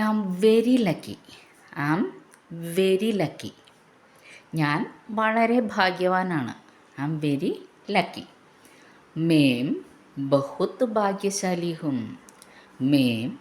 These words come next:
बहुत भाग्यशाली हूँ। I am very lucky। मैं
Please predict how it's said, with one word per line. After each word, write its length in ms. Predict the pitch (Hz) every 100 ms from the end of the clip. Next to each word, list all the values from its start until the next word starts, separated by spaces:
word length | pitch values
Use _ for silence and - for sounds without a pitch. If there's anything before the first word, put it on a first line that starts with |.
| - - -
बहुत 600 | 143 139 - 165 190 -
भाग्यशाली 920 | 247 240 226 214 208 - 185 175 170
हूँ। 480 | 165 151 139 113 101 - - - - - -
I 240 | 127 110
am 100 | 131 302 - -
very 380 | 139 120 139 453 - -
lucky। 400 | 214 202 - 131 - - _ _ _ 120
मैं 500 | 131 127 113 123